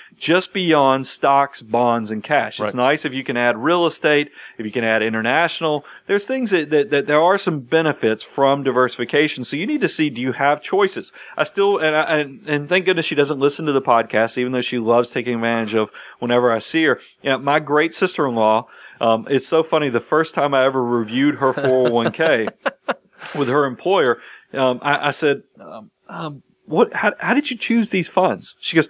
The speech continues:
Speaker 1: "I chose everything with the word growth in it
Speaker 2: That
Speaker 1: because
Speaker 2: sounds
Speaker 1: I
Speaker 2: good.
Speaker 1: wanted my account to grow."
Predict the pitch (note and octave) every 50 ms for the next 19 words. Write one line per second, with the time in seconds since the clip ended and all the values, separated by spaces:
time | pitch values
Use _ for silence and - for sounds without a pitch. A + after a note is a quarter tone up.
0 | - - - F3+ - A#3+ A#3 A3+ A#3 A#3+ B3+ A#3+ - A#3 A#3 A#3 G#3+ A#3 A3+ A3+
1 | A#3 G#3 F#3+ A3 A3+ B3+ C#4+ D4 - C#3+ A2+ F#2+ G2 - A2+ D3 G3 E3+ E3+ E4
2 | B3 F3+ D3+ E3+ G#3 A3 F3 G3+ A3 G#3 G#3 G3+ F3+ F3+ F3+ F3+ F3 F3 - -
3 | D3 D3 D#3+ D#3 G3 F#3 G3+ C#4+ E4+ E4 D4 - -